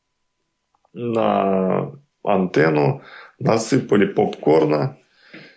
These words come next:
и он стал раскрываться прямо в прямом эфире. Просто за-, завораживающее зрелище. Потом мне было интересно посмотреть, как они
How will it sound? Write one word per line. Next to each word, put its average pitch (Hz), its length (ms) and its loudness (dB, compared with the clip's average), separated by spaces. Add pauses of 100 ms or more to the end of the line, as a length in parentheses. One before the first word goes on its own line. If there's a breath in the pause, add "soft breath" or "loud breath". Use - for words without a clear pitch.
(920 loud breath)
и 143 340 4 (380)
он 131 220 4
стал 123 640 0 (200)
раскрываться 127 880 0 (200)
прямо 131 360 2
в - 140 -10
прямом 120 400 -2
эфире. 107 380 0
Просто 123 680 2
за-, 107 800 0
завораживающее 123 1500 0 (680 loud breath)
зрелище. 107 1000 0 (380 loud breath)
Потом 139 440 2
мне 131 140 4
было 127 380 4
интересно 127 760 0 (320)
посмотреть, - 640 0
как - 300 -2
они 120 400 0